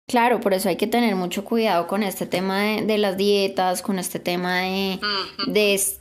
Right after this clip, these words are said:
Speaker 1: de querer ser demasiado fit, eh, o de tomar decisiones así a la ligera con respecto a, a las dietas, porque precisamente nuestro funcionamiento depende de eso y, y nos puede llevar a,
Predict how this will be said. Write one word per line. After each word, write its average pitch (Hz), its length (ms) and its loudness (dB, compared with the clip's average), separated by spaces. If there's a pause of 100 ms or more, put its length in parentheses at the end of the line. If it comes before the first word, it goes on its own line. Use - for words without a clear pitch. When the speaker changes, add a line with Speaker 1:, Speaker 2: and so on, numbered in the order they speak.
Speaker 1:
de 214 240 0
querer 214 420 2
ser 196 260 0
demasiado 208 600 2
fit, 226 800 4 (580)
eh, 214 180 4
o 214 40 4
de 208 120 4
tomar 196 420 0
decisiones 202 600 0
así 214 300 0
a 180 80 4
la 185 160 2
ligera 196 560 0
con 196 180 -2
respecto 196 460 -2
a, 180 160 2
a 196 220 0
las 202 240 0
dietas, 180 360 -2
porque 202 380 -2
precisamente 180 840 -2 (260)
nuestro 214 480 2
funcionamiento 180 720 0
depende 175 420 0
de 180 360 2
eso 170 180 -4
y, 180 220 -2
y 208 160 0
nos 185 180 -2
puede 165 320 0
llevar 180 340 0
a, 170 300 -2